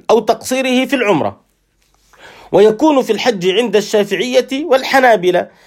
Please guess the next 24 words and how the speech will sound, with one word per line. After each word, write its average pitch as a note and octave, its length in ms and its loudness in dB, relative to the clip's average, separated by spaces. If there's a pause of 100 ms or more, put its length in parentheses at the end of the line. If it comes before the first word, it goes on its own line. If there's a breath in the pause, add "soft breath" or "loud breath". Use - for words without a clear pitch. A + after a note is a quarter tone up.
(160 soft breath)
بفعل F3 720 0
أمرين G3+ 640 2
من C#4+ 120 2
ثلاثة: A#3+ 500 0 (1040)
رمي G#3 240 4
الجمرة، A#3+ 640 2 (140)
اللي C3 120 -4
هي E3 60 0
جمرة G3 340 0
العقبة G#3 380 0
الكبرى، F#3 580 0 (380)
اللي A#2+ 100 -2
هي E3+ 60 2
سبع G3 220 2
حصيات، G3+ 760 0 (1080 soft breath)
والنحر، C#4 640 2
وهو F3 300 2
ذبح A3 340 2
ال-، F3 340 -12
ال-، E3+ 140 -10
الهدي، G#3 680 0 (440)
والحلق B3+ 600 0
أو C4+ 120 4
التقصير. F#3+ 540 -4